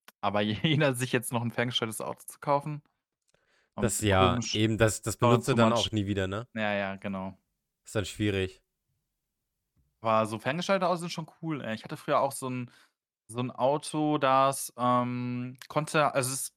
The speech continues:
Speaker 1: konnte nicht umkippen. Das konnte auch auf dem Rücken dann weiterfahren und so. Das, das war ganz, das war ganz crazy früher.
Speaker 2: Alter,
Speaker 1: Fand ich
Speaker 2: ja, ja, ja, ja, das kenn ich.
Speaker 1: Ja, ja,
Speaker 2: So
Speaker 1: ja, ja, mit diesen,
Speaker 2: Transformationsdinger.
Speaker 1: ah, ja, ja, irgendwie so, ich weiß auch nicht mehr, wie die heißen und so.
Speaker 2: I
Speaker 1: Aber
Speaker 2: know
Speaker 1: das war
Speaker 2: what
Speaker 1: schon
Speaker 2: I
Speaker 1: cool.
Speaker 2: mean.
Speaker 1: You know what I mean?
Speaker 2: I know what you mean.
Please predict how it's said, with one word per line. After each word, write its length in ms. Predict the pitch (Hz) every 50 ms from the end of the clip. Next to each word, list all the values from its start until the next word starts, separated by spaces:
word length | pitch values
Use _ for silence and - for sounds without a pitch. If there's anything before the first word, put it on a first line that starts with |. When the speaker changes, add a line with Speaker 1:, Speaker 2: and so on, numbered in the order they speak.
| _ _ _
Speaker 1:
konnte 260 | - 165 175 180 - 165
nicht 120 | 160 -
umkippen. 580 | - 190 190 - - 143 - 117 117 113 107 _ _ -
Das 140 | 123 -
konnte 240 | - - 165 147 160
auch 60 | 143
auf 120 | 143 147 127
dem 80 | 143 131
Rücken 220 | - - - 160 135
dann 140 | 120 117 110
weiterfahren 500 | 110 110 110 - 110 - - 117 110 110
und 120 | 110 110
so. 80 | - 117
Das, 180 | 107 117 - -
das 180 | - 113 - -
war 60 | 123
ganz, 320 | 120 123 127 - - - -
das 160 | - - -
war 60 | - 120
ganz 240 | - 131 135 - -
crazy 380 | - - 131 131 120 110 107
früher. 360 | 104 - - - 185 185 196 202
Speaker 2:
Alter, 220 | 196 196 180 180 170 160
Speaker 1:
Fand 140 | 180 180 190
ich 80 | 202
Speaker 2:
ja, 260 | 208 202 196 190 180 180
ja, 200 | 180 202 208 220
ja, 100 | 220 214
ja, 280 | 214 214 214 214 214 208
das 160 | 196 190 -
kenn 160 | - 208 208
ich. 160 | 202 196 190
Speaker 1:
Ja, 0 |
ja, 240 | 135 135 139 135 -
Speaker 2:
So 140 | 135 156 147
Speaker 1:
ja, 100 | 135 131 131
ja, 60 | 131
mit 140 | 160 156 135
diesen, 400 | 147 160 151 151 151 143 120 160
Speaker 2:
Transformationsdinger. 560 | 156 160 147 135 - 143 131 131 127 127 - 131
Speaker 1:
ah, 20 | 131
ja, 200 | 131 127 131 127 131
ja, 300 | 131 127 127 131 127 131
irgendwie 240 | 135 131 143 131 131
so, 300 | 123 127 139 135 131 127
ich 160 | 123 120 -
weiß 140 | 139 135 -
auch 120 | 139 135
nicht 100 | 131 127
mehr, 100 | 127 127
wie 40 | 120
die 120 | 123 127
heißen 440 | 123 131 131 131 135 127 - - 131
und 100 | 123 123 117
so. 300 | 123 123 127 127 123 _ _ _ -
Speaker 2:
I 100 | 120 120 113 113 123
Speaker 1:
Aber 120 | 123 123
Speaker 2:
know 20 |
Speaker 1:
das 140 | 127 127 120
war 60 | 117
Speaker 2:
what 120 | 110 110 107
Speaker 1:
schon 20 |
Speaker 2:
I 60 | 107 104 104
Speaker 1:
cool. 120 | 104 104
Speaker 2:
mean. 320 | 104 107 104 104 107 110 - _ _ _ _ _ _ _ _ _ _ _ _ -
Speaker 1:
You 60 | 127 127
know 200 | 127 127 135 135
what 180 | 131 135 131
I 40 | 131
mean? 400 | 131 135 143 147 151 151 156 156
Speaker 2:
I 20 | 104
know 160 | 101 107 107 110
what 140 | 107 107 101
you 80 | 104 98
mean. 320 | 101 98 98 98 98 95